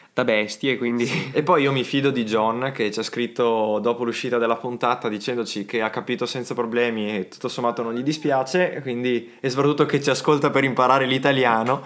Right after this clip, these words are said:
Speaker 1: Eh, quello, quello
Speaker 2: <laughs> Quello mi
Speaker 1: beh,
Speaker 2: ha,
Speaker 1: speriamo
Speaker 2: mi ha
Speaker 1: di,
Speaker 2: spiazzato.
Speaker 1: speriamo di essere in grado almeno di parlare italiano, perché
Speaker 2: Sì.
Speaker 1: ogni tanto viene fuori qualche termine veneto, oppure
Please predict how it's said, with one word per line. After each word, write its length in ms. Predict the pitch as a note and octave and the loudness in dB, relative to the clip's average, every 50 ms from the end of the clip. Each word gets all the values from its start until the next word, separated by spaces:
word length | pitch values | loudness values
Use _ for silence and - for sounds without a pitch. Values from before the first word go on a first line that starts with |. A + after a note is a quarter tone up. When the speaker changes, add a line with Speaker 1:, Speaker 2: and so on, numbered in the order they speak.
| - - | -8 -4
Speaker 1:
Eh, 140 | G2+ - A2+ - | -2 0 0 0
quello, 200 | A#2+ B2 C3+ C3+ | 0 0 0 -2
quello 360 | - A#2 B2 C3+ A#2 G#2 G2+ G2+ | -2 0 0 0 0 -2 -2 -4
Speaker 2:
<laughs> 20 | |
Quello 280 | - - B2 B2 C3+ C#3 | -2 0 2 4 4 4
mi 80 | C3+ C3+ | 4 4
Speaker 1:
beh, 80 | A#2 | 4
Speaker 2:
ha, 160 | B2 B2+ B2 A#2+ | 4 6 4 4
Speaker 1:
speriamo 400 | A2+ - - B2+ B2 C3 C#3 C#3 | 4 4 4 4 4 4 4 4
Speaker 2:
mi 120 | A#2+ A2+ | 2 2
ha 40 | A2 | 2
Speaker 1:
di, 80 | - A#2+ | 4 4
Speaker 2:
spiazzato. 520 | A#2 A2 - - - - A2+ G#2 G2+ G#2 | 4 4 2 0 -2 0 2 2 2 0
Speaker 1:
speriamo 360 | - - A2+ A2 A#2 A#2+ C#3 | 2 2 4 4 4 4 2
di 80 | A#2+ G#2+ | 2 0
essere 220 | G#2 - - A2+ | 0 -2 -2 -4
in 80 | G2+ G2+ | -2 -2
grado 260 | G2 G#2 G2 G2 A2 | 0 0 0 0 0
almeno 180 | A2+ G#2+ G#2+ G#2 | 0 -2 -4 -4
di 100 | G2+ G#2 | -4 -6
parlare 420 | G#2 - - G2+ G2+ G#2 G2+ G#2 | -4 -2 -2 0 0 0 0 -2
italiano, 420 | G2+ G2+ G2+ G2 G2 G2 G2 F#2+ F#2+ | -2 -4 -4 -4 -4 -4 -4 -4 -4
perché 180 | G2 G2 G#2 | -6 -6 -6
Speaker 2:
Sì. 40 | G#2 G2 | -4 -4
Speaker 1:
ogni 120 | G2 G#2 | -4 -4
tanto 240 | - G#2+ G2+ G#2+ G2+ | -4 -4 -4 -4 -4
viene 180 | G2 G2 G2+ | -4 -4 -4
fuori 260 | G2 - G#2 G2+ G2+ G2+ | -4 -4 -4 -4 -4 -4
qualche 280 | G2+ G2+ G2+ - G2 | -6 -8 -8 -8 -8
termine 400 | - G2+ G2 G2 G2+ G2+ G2+ G2+ | -6 -6 -6 -4 -6 -6 -8 -8
veneto, 420 | G2 G2 G2 G2 G#2 G2+ - G#2 G2 F#2+ | -8 -8 -8 -8 -8 -10 -8 -8 -8 -8
oppure 480 | - - - G#2+ G2+ - - D#3+ D3+ | -6 -6 -6 -6 -4 -4 -4 -4 -4